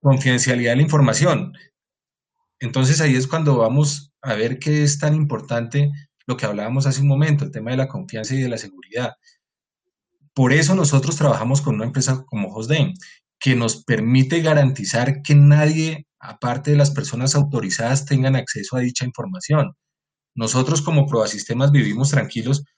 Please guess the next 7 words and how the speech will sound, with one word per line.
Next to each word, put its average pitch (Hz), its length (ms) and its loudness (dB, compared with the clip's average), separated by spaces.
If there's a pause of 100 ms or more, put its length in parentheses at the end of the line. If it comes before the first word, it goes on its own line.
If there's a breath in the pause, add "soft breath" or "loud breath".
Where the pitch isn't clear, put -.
(160)
porque 139 240 -4
sabemos 104 400 -4
que 147 100 0
nuestra 113 260 -2
información 98 440 -10
está 127 220 -6
resguardada, 120 680 -2